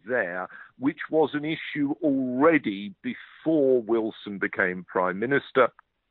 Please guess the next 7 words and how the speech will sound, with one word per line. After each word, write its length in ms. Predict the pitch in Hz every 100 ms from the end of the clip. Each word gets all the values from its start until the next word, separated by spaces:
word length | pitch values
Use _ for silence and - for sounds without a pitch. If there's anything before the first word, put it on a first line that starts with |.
| _ - -
and 180 | 127
that 240 | 113 151 135 _ _
gathered 500 | 156 131 113 120 120 _ _
pace 300 | - 120 92 - _ _ _ - _ 117 107
during 520 | 135 120 110 107 110
the 80 | 95
Wilson 800 | 110 120 110 101 - 95 92